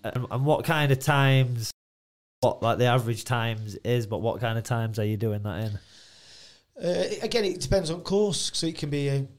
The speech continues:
Speaker 2: if it's a lake swim or an ocean swim, you're talking, my last swim was fifty-five minutes for two point five mile. Uh, the hundred and twelve, five hours. That's riding at twenty-two point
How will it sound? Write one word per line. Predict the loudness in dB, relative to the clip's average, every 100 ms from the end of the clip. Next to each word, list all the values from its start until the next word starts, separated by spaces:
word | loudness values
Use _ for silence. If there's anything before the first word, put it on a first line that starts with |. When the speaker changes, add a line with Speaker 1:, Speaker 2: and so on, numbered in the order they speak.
| _ _
Speaker 2:
if | -20 -12
it's | -10
a | -6
lake | -4 -4 -4
swim | -2 0
or | 2 2 0
an | -2
ocean | -6 -6 -6
swim, | -6 -6
you're | -6
talking, | -6 -6 -6 -6 -8 -10
my | -10
last | -6 -4 -2
swim | -2 -2
was | -6
fifty-five | -6 -10 -8 -6 -4
minutes | -6 -6 -6 -8
for | -10 -14 _
two | -8 -6 -6
point | -10 -12
five | -10 -10 -8
mile. | -10 -10 -14 _ _ _ _ _ _ _ _ _ _ _
Uh, | -10 -8 -6
the | -4 -4
hundred | -4 -8
and | -8
twelve, | -2 0 0 -4 -12 -18
five | _ -8 -6 -4
hours. | -4 -4 -6 -10 _ _ _ _ _ _ -18
That's | -16 -10
riding | -8 -8 -10
at | -14 -14
twenty-two | -14 -14 -14 -10 -10
point | _ -18